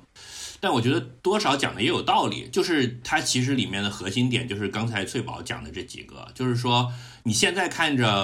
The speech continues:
呃，国外都放开了，好像挺好，然后你觉得我们这锁着就，就很不好，对吧？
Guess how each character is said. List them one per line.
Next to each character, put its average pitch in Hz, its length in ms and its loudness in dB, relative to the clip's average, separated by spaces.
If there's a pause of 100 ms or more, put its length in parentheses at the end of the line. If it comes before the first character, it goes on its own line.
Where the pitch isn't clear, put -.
(480)
呃， 87 360 -14 (340)
国 110 180 -2
外 123 200 4
都 123 120 0
放 123 220 2
开 117 180 0
了， 113 140 4
好 87 100 -6
像 95 140 -4
挺 101 240 -6
好， 82 220 -2
然 90 120 -2
后 104 60 -2
你 92 60 -6
觉 92 100 -4
得 101 100 0
我 90 160 -4
们 82 120 -12
这 110 100 -4
锁 - 320 -6
着 95 220 -6
就， 104 200 0
就 104 160 -4
很 - 220 -10
不 107 60 0
好， - 200 -6
对 87 140 -8
吧？ 82 240 -8